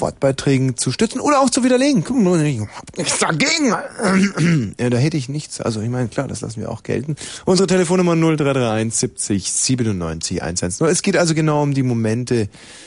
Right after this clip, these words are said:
denen ihr glaubt. Der galoppierende Schwachsinn scharrt mit den Hufen und bittet um Einlass in euren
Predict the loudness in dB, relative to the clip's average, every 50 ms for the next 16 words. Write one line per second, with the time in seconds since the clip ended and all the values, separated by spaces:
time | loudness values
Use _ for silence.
0 | -20 -20 _ _ _ _ _ _ _ -6 -2 -2 0 0 2 2 2 2 2 2
1 | 2 2 2 0 -2 -8 -8 -6 -6 -6 -8 -14 _ _ _ _ _ _ _ _
2 | _ _ _ _ _ _ _ _ _ _ _ _ _ _ _ _ _ _ _ _
3 | _ _ _ _ _ _ _ -8 -8 -6 -2 -2 -2 -4 -4 -8 -4 -2 0 2
4 | 2 2 0 0 -2 -2 -4 -10 -14 -16 -18 -18 -16 -16 -16 -10 -10 -12 -10 -8
5 | -8 -8 -6 -6 -8 -8 -8 -10 -12 -10 -6 -4 -2 -2 -2 -4 -6 -12 -12 -16
6 | _ -12 -10 -10 -8 -8 -8 -8 -8 -10 -10 -8 -6 -6 -6 -6 -8 -12 -14 -12
7 | -12 -12 -14 -18 _ _ _ _ 0 0 2 2 0 0 0 -2 -2 -4 -2 0
8 | 2 2 2 2 2 2 2 2 2 0 0 -2 -2 -2 -4 -4 _ _ _ _
9 | _ _ _ _ _ _ _ _ _ _ _ _ _ _ _ -4 -4 -4 -2 -4
10 | -6 -8 -10 -12